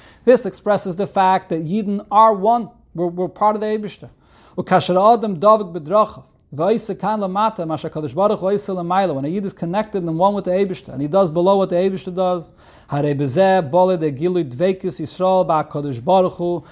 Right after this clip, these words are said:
The fact that the Yidden are one with the Eibishter,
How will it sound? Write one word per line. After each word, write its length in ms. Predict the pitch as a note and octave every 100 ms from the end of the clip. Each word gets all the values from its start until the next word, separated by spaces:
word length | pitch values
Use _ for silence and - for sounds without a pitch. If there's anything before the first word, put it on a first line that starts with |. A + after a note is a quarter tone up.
| -
The 100 | -
fact 360 | D3 G3+ F#3 F#3
that 100 | D#3+
the 160 | D#3+ G3
Yidden 180 | F3 -
are 300 | F#3 G3+ G3
one 300 | F#3 F#3+ F3+
with 120 | -
the 60 | F3
Eibishter, 720 | F#3+ F#3 F3 - F#3+ F#3